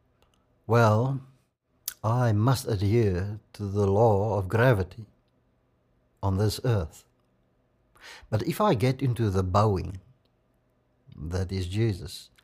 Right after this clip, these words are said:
then Moses has no effect on me. Now, how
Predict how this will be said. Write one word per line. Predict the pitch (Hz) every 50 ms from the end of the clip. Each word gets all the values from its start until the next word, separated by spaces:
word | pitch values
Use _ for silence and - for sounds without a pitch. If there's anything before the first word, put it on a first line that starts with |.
| _ _ _ -
then | 117 117 113
Moses | 120 139 143 135 120 98 85 92 92 - - - - _ _ _ _ _ _ _ _ _ _ _ _ _ _ _ _ _ -
has | 95 101 98 85
no | 104 113 113
effect | 107 98 - - 113 101 - -
on | 82 78 -
me. | - - - _ _ _ _ _ _ _ _ _ _ _ _ _ _ _ _ _ _ _ _ _ _ _ _ _ _ _ _ _ _ _ _ - - - - - - _ _
Now, | - 113 110 101
how | 98 131 147 160 151 120 101 95 95 107 127 110 -